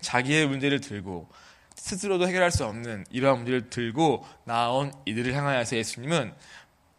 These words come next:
어떻게 하셨습니까? 바로 말씀으로 그것들을 쫓아내시고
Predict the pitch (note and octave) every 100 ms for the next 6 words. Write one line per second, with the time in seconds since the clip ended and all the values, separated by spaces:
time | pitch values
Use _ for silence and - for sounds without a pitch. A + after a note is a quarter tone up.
0 | _ G#2 - C#3 B2 G#2+ F2+ G#2 B2+ -
1 | _ - - B2+ A#2+ - - - A2 C3+
2 | - D#3+ D#3 D#3+ F#3 F#3 - A#2 A2+ A2
3 | C3+ D#3 - D3 F3 D#3 A#2 A2 C#3